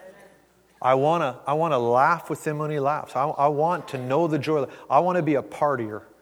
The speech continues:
okay? But I also wanna be a plowman.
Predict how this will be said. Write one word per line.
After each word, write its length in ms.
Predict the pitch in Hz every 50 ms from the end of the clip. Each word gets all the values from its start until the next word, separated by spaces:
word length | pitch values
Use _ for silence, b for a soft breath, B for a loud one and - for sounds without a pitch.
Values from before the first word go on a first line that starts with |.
| _ _
okay? 420 | - 120 - - 143 135 147 151 - - - b b b b b b b b b b b b -
But 340 | 151 151 127 117 - - -
I 180 | - 123 123 123
also 420 | 131 147 156 143 - - 175 156
wanna 280 | 139 131 139 143 139 135
be 140 | 127 131
a 60 | 127 120
plowman. 580 | - - - 127 117 120 117 113 113 110 107